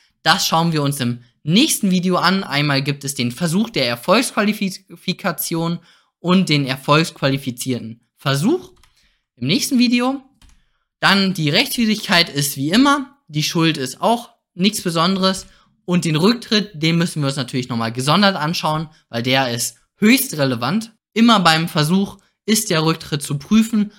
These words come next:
auch wenn es unproblematisch ist. Nennt kurz den Rücktritt und verneint ihn ganz schnell, ähm, aber erwähnt ihn immer, habt den im-, habt den immer im Hinterkopf. Perfekt, das war's dann vom heutigen Video.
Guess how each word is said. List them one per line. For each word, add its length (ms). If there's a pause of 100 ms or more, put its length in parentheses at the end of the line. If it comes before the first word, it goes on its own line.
(100)
auch 320
wenn 120
es 120
unproblematisch 800
ist. 280 (540)
Nennt 420
kurz 260
den 140
Rücktritt 420
und 140
verneint 380
ihn 100
ganz 200
schnell, 380 (480)
ähm, 460
aber 720
erwähnt 360
ihn 140
immer, 320
habt 180
den 180
im-, 380
habt 360
den 340
immer 360
im 180
Hinterkopf. 560 (1080)
Perfekt, 520 (240)
das 320
war's 180
dann 360
vom 220
heutigen 360
Video. 480